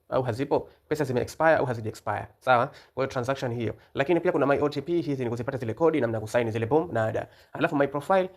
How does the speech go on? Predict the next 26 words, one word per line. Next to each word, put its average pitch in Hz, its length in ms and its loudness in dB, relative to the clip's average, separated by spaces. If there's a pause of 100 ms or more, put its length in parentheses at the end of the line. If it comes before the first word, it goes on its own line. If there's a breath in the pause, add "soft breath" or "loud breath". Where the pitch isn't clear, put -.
(120)
hii 185 240 2
ni 147 80 2
my 143 100 2
profile 143 380 2
ambayo 127 460 2 (180)
unasajiliwa 143 560 2
kule 135 160 -2
chuoni 123 280 -2
na 110 80 0
loan 131 240 0 (100)
officer. - 360 -8 (440)
Sawa? 123 220 4 (360 loud breath)
Kwa 135 80 2
hiyo 147 60 4
huo 165 140 2
ni 139 80 4
mfumo 180 360 0
ambao 139 260 2
loan 131 140 2
officer 156 260 -2
ukifika 143 300 -6
chuoni, 185 300 0
ukishapata 156 340 -4
mkopo 143 180 -6
wa 120 60 2
bara, 185 240 4